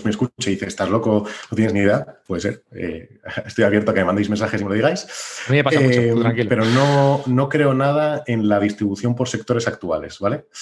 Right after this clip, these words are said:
Speaker 1: Eh, entonces, vamos a poner un ejemplo, ¿no? Eh, Facebook, eh, y, bueno, Netflix, por ejemplo, estaría en telecom, eh, perdón, en telecom no, en, en, en broadcasting, ¿no?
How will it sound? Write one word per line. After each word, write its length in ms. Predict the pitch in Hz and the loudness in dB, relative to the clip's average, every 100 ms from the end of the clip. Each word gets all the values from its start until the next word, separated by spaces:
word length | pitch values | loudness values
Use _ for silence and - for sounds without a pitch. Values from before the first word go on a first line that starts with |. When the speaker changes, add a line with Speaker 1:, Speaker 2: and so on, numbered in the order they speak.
| - - - - _ | -16 -18 -20 -20 _
Speaker 1:
Eh, 400 | 127 113 110 107 104 101 98 95 - - _ - | 0 2 4 4 2 -2 -4 -6 -12 -20 _ -12
entonces, 280 | 110 123 120 | -4 -2 0
vamos 200 | 120 120 | 0 2
a 20 | |
poner 120 | 120 | 2
un 60 | 123 | 2
ejemplo, 320 | 123 143 90 | 0 -2 0
¿no? 200 | 120 151 - - - - | -2 -6 -12 -16 -18 -4
Eh, 840 | 120 107 101 95 95 95 95 95 92 92 90 | 0 2 4 4 2 2 0 0 -2 -4 -10
Facebook, 640 | - 135 131 131 139 135 - | -2 0 2 2 0 -2 -8
eh, 640 | 123 120 117 117 120 117 113 | -2 2 2 2 0 -2 -2
y, 640 | 127 113 113 113 110 110 | -2 0 0 0 -2 -2
bueno, 220 | 107 127 - | -2 -2 2
Netflix, 340 | 127 147 185 | 0 2 0
por 120 | - | 0
ejemplo, 440 | 147 165 180 180 - | 0 0 0 0 -4
estaría 400 | 117 - 113 131 | -8 0 2 4
en 160 | 117 110 | 2 0
telecom, 320 | 127 143 156 120 | 0 0 0 0
eh, 100 | 107 | 0
perdón, 200 | 110 92 | 2 0
en 80 | 92 | -2
telecom 260 | 104 107 | -2 -2
no, 120 | 95 | -2
en, 220 | 90 90 85 | -2 -4 -6
en, 320 | 85 85 85 - - - - | -6 -8 -14 -20 -20 -18 -6
en 100 | 117 | -2
broadcasting, 480 | 107 123 135 160 143 | -2 0 0 0 2
¿no? 220 | 160 | 2